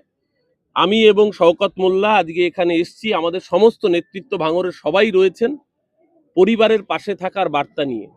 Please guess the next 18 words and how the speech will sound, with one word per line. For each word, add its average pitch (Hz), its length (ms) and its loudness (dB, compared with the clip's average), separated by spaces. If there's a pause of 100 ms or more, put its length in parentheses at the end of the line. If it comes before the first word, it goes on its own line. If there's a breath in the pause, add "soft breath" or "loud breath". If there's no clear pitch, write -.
(260)
একদিকে 180 440 -4
যেরকম 214 380 0
তৃণমূল 202 440 -2
কংগ্রেস 202 440 -2
তাদের 175 280 -2
পাশে 208 380 -4 (580)
সহযোগিতার 208 680 0
হাত 180 200 -2
বাড়িয়ে 170 360 -2
দিয়েছে, 202 460 -6 (400)
তার 170 140 -2
সাথে 185 320 -6
সাথে 214 240 -6
এই 202 140 -2
পরিবার 202 480 0
যাতে 196 220 -6
আগামী 196 360 2
দিন 151 200 -4